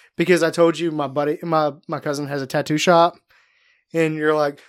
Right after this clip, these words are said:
"Yeah, so how long you been here?" And he's like, "Ah, since it opened." And I'm like,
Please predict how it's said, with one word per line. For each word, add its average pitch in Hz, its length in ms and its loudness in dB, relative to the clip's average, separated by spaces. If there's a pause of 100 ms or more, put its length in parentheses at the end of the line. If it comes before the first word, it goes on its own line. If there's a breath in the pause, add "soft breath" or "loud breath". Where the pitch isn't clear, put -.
(220 soft breath)
"Yeah, 269 260 8
so 240 280 4
how 254 140 8
long 262 200 6
you 240 80 4
been 233 240 2
here?" 170 300 2
And - 80 -10 (420 soft breath)
he's 151 80 -4
like, 156 200 0
"Ah, 143 280 -2
since 165 280 -4
it 196 80 6
opened." 196 720 2
And 160 260 -2
I'm 147 80 -4
like, 139 240 -8